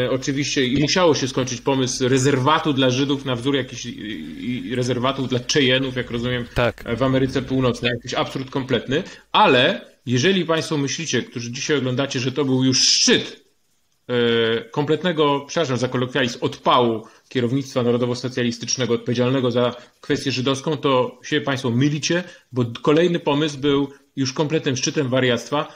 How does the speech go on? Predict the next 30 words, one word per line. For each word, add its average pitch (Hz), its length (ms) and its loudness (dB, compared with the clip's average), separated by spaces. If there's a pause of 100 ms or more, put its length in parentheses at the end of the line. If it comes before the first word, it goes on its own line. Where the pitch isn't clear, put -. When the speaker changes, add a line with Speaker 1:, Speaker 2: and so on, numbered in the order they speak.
(160)
Speaker 1:
Mam 143 200 -2
na 143 100 2
myśli 131 320 -2
pomysł, 131 580 -2
e, 127 260 2
Madagaskar, 135 880 0
projekt 131 360 -2
Madagaskar, 131 760 0 (380)
e, 127 420 2
przygotowany 135 680 0
właśnie, 117 520 0
e, 117 320 -6
przez 120 260 -8
tych, 120 200 -4
e, 110 500 -2 (480)
w - 100 -20
cudzysłowie, 127 600 2
geniuszy. 139 580 2 (440)
Oczy-, 151 460 0
no, 160 120 0
panie 175 220 -2
profesorze, 170 300 0
no 139 100 0
to 175 160 0
ręce 190 240 2
opadają. 120 420 2
Oni 151 160 2
mieli 160 200 0
pomysł, 151 340 0
żeby, 143 420 0